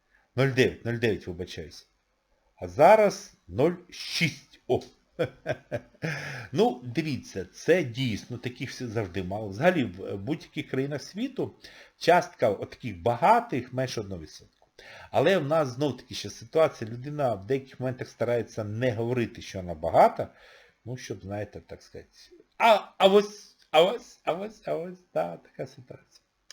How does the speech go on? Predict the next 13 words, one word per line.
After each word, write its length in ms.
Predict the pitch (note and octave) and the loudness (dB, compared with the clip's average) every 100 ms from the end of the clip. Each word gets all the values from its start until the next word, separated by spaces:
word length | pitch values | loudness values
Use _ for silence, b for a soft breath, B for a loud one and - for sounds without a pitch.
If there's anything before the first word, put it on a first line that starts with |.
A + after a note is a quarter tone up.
| B B B | B B B
Так 160 | - G#3+ | 10 10
що, 100 | A3 | 10
як 120 | F#3+ | 4
бачите, 640 | A3 B3 - G3 G#3 G3 F3+ _ _ _ - | 6 6 2 -4 -2 -2 -6 _ _ _ 4
да, 360 | D#3 A#3 A#3 - _ - | 8 8 4 -12 _ -8
війна 280 | B2+ F3+ E3+ | -4 -2 -4
є. 240 | A#2+ G#2+ - _ b b b _ | -6 -12 -18 _ b b b _
Да, 380 | A#2+ G#3 B3+ A3+ | 8 10 10 4
критична 520 | - D3 G#3+ G3 D#3+ | -2 -6 -4 -6 -8
ситуація 540 | - C3 C#3 C#3 B2 | -12 -6 -4 -4 -6
існує. 320 | G#2+ - F#2+ E2+ E2+ F#2 - | -12 -12 -14 -14 -16 -16 -2
Да, 300 | G3 A3 A#3 | 4 6 6
дійсно, 760 | E3+ A#2 D#3+ G3 - D#3 C3+ | 4 -2 -8 -8 -8 -6 -6